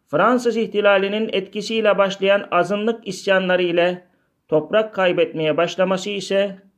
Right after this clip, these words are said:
Osmanlı'nın yaşanan gelişmelerden etkilendiğini gösterir. Parçada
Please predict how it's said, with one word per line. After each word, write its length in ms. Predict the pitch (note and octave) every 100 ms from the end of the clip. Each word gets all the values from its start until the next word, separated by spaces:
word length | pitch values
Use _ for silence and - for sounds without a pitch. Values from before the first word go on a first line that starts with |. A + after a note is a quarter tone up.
| _ _ -
Osmanlı'nın 840 | D#3+ D#3+ G3+ G3 D#3+ E3+ G#3 - _ _ _
yaşanan 540 | C3+ D#3 F3+ F#3 A3 F#3+
gelişmelerden 960 | F3+ F3 E3+ E3 E3 E3 G3+ A3+ - _ _
etkilendiğini 760 | F3+ F3+ F3+ F3 F3 E3+ E3+ D#3
gösterir. 520 | B2+ - B2 A#2+ - _ _ _ _ _ _ _ _ _
Parçada 760 | D#3 - G#3 G#3 A#3 C4+ -